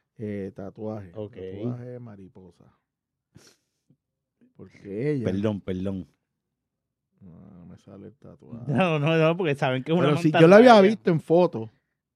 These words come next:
Speaker 2: Y ella, usted debe estar en Instagram a lo mejor, después podemos
Speaker 1: Y tengo
Speaker 2: joder y
Speaker 1: que poner, que ponerle ahora a Cristina,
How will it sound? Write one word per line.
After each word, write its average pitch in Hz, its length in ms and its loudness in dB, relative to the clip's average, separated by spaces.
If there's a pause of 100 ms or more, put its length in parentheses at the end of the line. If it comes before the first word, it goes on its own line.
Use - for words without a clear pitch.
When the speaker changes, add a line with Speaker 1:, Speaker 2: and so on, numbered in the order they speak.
(460)
Speaker 2:
Y 139 140 -6
ella, 170 100 0
usted 185 180 0
debe 220 140 6
estar 262 220 0
en 226 100 0
Instagram 185 460 2
a 180 80 6
lo 170 100 6
mejor, 135 320 4
después 127 260 0
podemos 156 280 0
Speaker 1:
Y - 20 0
tengo 156 160 4
Speaker 2:
joder 127 220 4
y 139 40 2
Speaker 1:
que 185 80 2
poner, 196 220 0
que 202 140 -2
ponerle 202 360 0
ahora 180 520 2
a 120 60 -4
Cristina, 123 580 -2